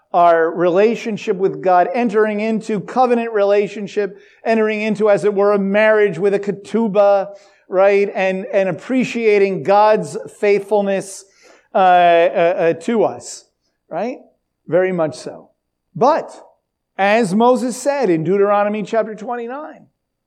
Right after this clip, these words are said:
"God has not given you eyes to see, ears to hear, or a heart of understanding." And the day is gonna come when, uh, he, and as a result of that,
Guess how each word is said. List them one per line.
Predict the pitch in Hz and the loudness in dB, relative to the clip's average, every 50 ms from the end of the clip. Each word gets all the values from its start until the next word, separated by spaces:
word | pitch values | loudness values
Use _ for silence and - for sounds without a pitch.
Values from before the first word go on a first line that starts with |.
| _ 131 | _ -8
"God | 113 165 165 175 190 202 | -4 0 0 0 0 0
has | 196 156 160 | -2 -6 -6
not | 180 170 160 139 | -8 -8 -8 -4
given | 139 185 196 220 196 | -4 -4 -4 -4 -6
you | 170 143 131 139 - | -6 -6 -8 -8 -8
eyes | - 147 156 165 175 190 185 - | -8 -6 -4 -4 -4 -6 -8 -12
to | - 240 | -16 -16
see, | - - - - 139 131 127 135 151 143 - - | -16 -14 -12 -12 -12 -12 -12 -14 -14 -14 -14 -12
ears | 147 147 151 160 165 156 - | -10 -8 -8 -8 -10 -10 -14
to | - 208 | -18 -18
hear, | 185 151 131 127 127 147 | -18 -16 -14 -12 -12 -12
or | - 156 147 156 | -10 -10 -10 -12
a | 160 | -12
heart | - 127 131 135 | -14 -14 -12 -12
of | 143 143 | -10 -12
understanding." | 170 185 196 233 214 - - - 285 269 294 330 339 277 220 _ _ _ _ _ _ _ _ _ _ _ - | -14 -18 -20 -20 -20 -20 -20 -20 -20 -20 -20 -20 -20 -20 -20 _ _ _ _ _ _ _ _ _ _ _ -4
And | 175 170 | -4 -2
the | 156 156 | -2 -4
day | 131 113 160 160 160 185 | -6 -2 0 2 4 4
is | 214 214 - | 4 2 2
gonna | - 226 220 226 | 0 -2 -2 -2
come | 220 226 - 269 320 277 196 147 120 117 - _ _ _ _ _ _ - | -4 -6 -6 -6 -4 -4 -4 -6 -8 -12 -18 _ _ _ _ _ _ -14
when, | 156 147 160 170 175 185 196 220 233 233 226 233 | -10 -4 -2 0 2 2 2 2 2 0 0 0
uh, | 226 214 208 - - | 0 0 0 -2 -6
he, | 190 139 180 196 196 220 - 226 240 508 | -4 -2 0 0 0 0 -4 -8 -6 -2
and | 208 180 202 - | -2 -2 0 0
as | 247 220 208 160 | 0 0 2 2
a | 214 | 4
result | 220 214 190 151 220 277 330 370 - | 4 4 4 4 4 4 4 2 0
of | 294 277 233 | -4 -2 0
that, | 214 180 165 156 151 151 - - | 0 0 0 -2 -4 -8 -12 -18